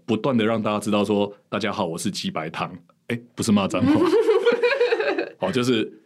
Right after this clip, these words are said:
Speaker 1: 那我鸡白汤是连接到什么地方？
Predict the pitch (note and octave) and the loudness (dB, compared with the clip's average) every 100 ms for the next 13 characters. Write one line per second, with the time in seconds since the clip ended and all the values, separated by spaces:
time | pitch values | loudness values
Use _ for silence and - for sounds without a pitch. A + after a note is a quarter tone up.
0 | - D#3 A2+ D3+ C#3 A#2+ C3+ C3+ A2+ G#2+ | -6 -2 0 0 0 0 0 2 2 0
1 | G#2 G2+ A#2+ A2 - - - F2+ F#2 - | 0 0 0 -2 -4 -6 -4 -2 -2 0
2 | G2+ F#2+ F#2+ F2+ | 0 0 -2 -4